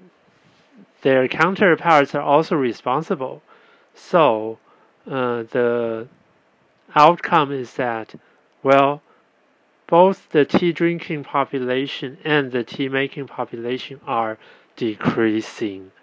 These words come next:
year after year. Even though maybe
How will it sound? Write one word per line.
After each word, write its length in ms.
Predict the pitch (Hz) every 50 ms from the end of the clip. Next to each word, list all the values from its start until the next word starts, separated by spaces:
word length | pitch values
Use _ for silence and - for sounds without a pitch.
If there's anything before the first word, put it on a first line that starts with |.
| _ _ _ _ _ _ _ _ _ _ _ _ _
year 340 | - 117 113 113 113 113 113
after 460 | 110 104 104 101 - - - - 110
year. 420 | 98 101 104 110 113 131 139 139 _ _ _ _ _ _ _ _ _ -
Even 380 | 143 147 165 185 185 170 156 131
though 420 | 143 139 139 131 131 135 135 139 _ _ _ _ _ _ _ -
maybe 720 | 127 135 147 156 143 151 143 135 131 127 123 123 131